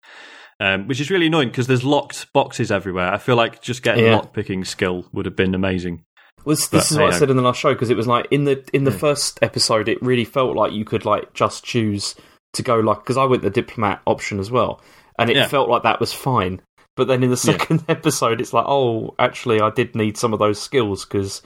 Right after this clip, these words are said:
Speaker 1: Yeah,
Speaker 2: it's made
Speaker 1: yeah.
Speaker 2: this quite a lot more difficult," which is,
Speaker 1: Yeah.
Speaker 2: uh, yeah.
Speaker 1: Um, it was interesting as well. I was seeing, uh, Matt Castle,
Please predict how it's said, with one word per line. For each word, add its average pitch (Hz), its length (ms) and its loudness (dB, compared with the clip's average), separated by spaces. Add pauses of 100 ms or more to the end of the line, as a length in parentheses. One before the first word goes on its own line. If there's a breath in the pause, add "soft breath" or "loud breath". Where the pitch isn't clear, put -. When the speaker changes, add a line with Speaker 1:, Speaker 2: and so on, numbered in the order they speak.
(140 soft breath)
Speaker 1:
Yeah, 123 260 4
Speaker 2:
it's 101 220 0
made 117 160 2
Speaker 1:
yeah. 113 80 2
Speaker 2:
this 107 120 -2
quite - 200 -2
a 104 40 0
lot 110 140 0
more 107 100 -4
difficult," - 540 -4 (260)
which - 260 -8
is, 101 140 -6
Speaker 1:
Yeah. 139 360 2 (200)
Speaker 2:
uh, 110 60 -4
yeah. 117 240 2
Speaker 1:
Um, 120 260 0 (100)
it 123 60 -2
was 127 120 2
interesting 131 420 0
as 113 100 -4
well. 131 160 4
I 113 40 6
was 107 100 -2
seeing, 110 480 0
uh, 104 320 2
Matt 127 180 0
Castle, 104 460 -2